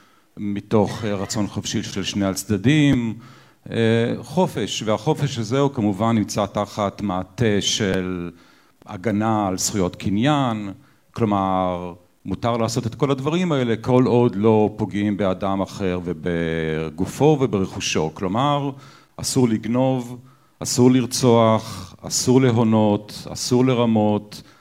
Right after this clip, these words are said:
אסור לשדוד, אסור לאנוס, אסור לפגוע באנשים אחרים. זה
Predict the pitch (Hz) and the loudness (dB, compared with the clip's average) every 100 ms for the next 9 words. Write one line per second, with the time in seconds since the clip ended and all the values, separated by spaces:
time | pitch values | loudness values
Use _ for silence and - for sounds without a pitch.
0 | _ - - - 120 123 127 127 - - | _ -8 -4 2 6 8 6 4 0 -4
1 | - 110 107 110 95 90 87 - 123 127 | 0 2 2 0 -4 -6 -4 0 4 4
2 | 127 120 117 107 107 104 101 - - - | 4 2 2 2 2 0 -2 -6 -8 -4
3 | - 180 151 139 127 131 120 110 - - | 2 2 2 -2 0 0 0 -2 -2 -4
4 | 104 98 107 90 85 76 73 - _ _ | -4 -4 -6 -4 -4 -6 -8 -16 _ _
5 | - - - 95 92 139 180 175 | -20 -20 -16 -8 -2 0 2 0